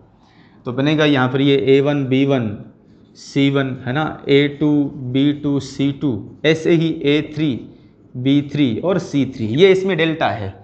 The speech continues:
और डेल्टा के माध्यम से आपको डेल्टा वन, डेल्टा टू, डेल्टा थ्री बनाने हैं तो बना देते हैं। तथा इसके बाद में मैं इसे बना रहा हूँ डेल्टा वन क्या होगा। देखिएगा डेल्टा वन का मतलब क्या होता है, वही बात वापस याद करिए। वन देखो आप वन से,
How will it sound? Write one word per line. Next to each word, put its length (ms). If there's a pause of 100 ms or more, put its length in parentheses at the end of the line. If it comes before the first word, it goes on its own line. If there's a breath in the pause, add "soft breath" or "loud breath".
(360 loud breath)
और 200
डेल्टा 380
के 140
माध्यम 400
से 180
आपको 300
डेल्टा 380
वन, 340
डेल्टा 360
टू, 140
डेल्टा 300
थ्री 220
बनाने 400
हैं 200 (220)
तो 60
बना 240
देते 260
हैं। 160 (640 soft breath)
तथा 720
इसके 240
बाद 220
में 120
मैं 100
इसे 140
बना 180
रहा 100
हूँ 80
डेल्टा 320
वन 200
क्या 160
होगा। 400
देखिएगा 420 (320 loud breath)
डेल्टा 280
वन 160
का 100
मतलब 180
क्या 100
होता 120
है, 60
वही 180
बात 200
वापस 200
याद 180
करिए। 320 (360 soft breath)
वन 300
देखो 200
आप 120
वन 180
से, 220